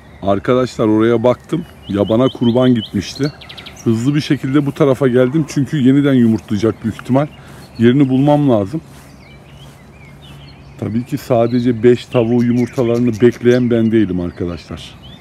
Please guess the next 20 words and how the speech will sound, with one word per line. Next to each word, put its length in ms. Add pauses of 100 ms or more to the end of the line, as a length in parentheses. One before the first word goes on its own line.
(920)
Kangal 560
da 160 (160)
beş 220
tavuğu 300
yumurtasına 680
bayılıyor. 520 (920)
Yani 340
neredeyse 840 (320)
ben 160
eğer 400
bulamazsam 640
arkadaşlar, 600 (640)
Kangal'a 520
kurban 460
gider. 240 (960)
Beş 220
tavuğu 340
yumurtalarını 800 (840)
afiyetle 680
yiyen 340